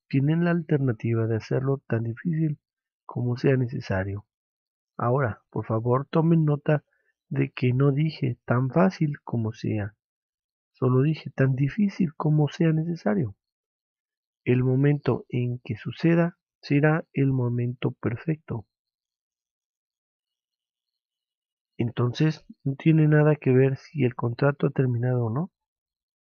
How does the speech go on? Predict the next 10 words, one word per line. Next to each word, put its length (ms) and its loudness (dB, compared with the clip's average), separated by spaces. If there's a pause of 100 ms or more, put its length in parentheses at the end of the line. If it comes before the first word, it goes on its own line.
(840)
El 160 2
contrato 720 2
en 200 0
última 360 0
instancia 480 -2
es 180 -4
para 260 -2
su 120 -10
ascensión, 480 -6
¿correcto? 580 -4